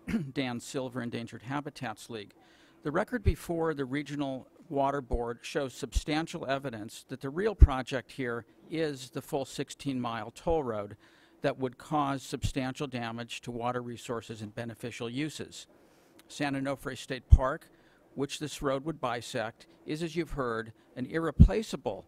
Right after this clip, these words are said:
coastal assemblage of wetland, estuary, and upland resources with eleven listed species. As you've heard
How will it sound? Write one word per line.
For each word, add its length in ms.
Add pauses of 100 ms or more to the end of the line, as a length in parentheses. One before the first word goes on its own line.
(100)
coastal 420
assemblage 680 (400)
of 400
wetland, 480
estuary, 640
and 140
upland 340
resources 800 (260)
with 140
eleven 600 (140)
listed 380
species. 640 (920)
As 200
you've 140
heard 300